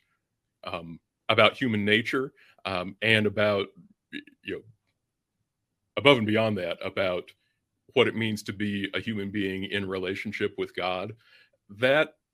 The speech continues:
carries across time. A-, and I agree definitely that that's, that's something we can, can grasp from the pages of Scripture and, and from,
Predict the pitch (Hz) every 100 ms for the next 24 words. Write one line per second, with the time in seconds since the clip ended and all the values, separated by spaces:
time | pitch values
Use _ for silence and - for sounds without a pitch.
0 | _ _ - 123 113 98 - - _ -
1 | - 101 87 - - _ _ _ - 95
2 | - - _ - 98 95 104 107 101 98
3 | 104 92 80 - 92 98 80 78 - 82
4 | - - - 101 92 - 92 92 92 92
5 | 90 82 78 - _ _ _ 110 92 90
6 | 98 95 92 - - 87 80 - 90 82
7 | 85 85 - - 95 - 92 85 78 82
8 | - 82 85 - 87 82 80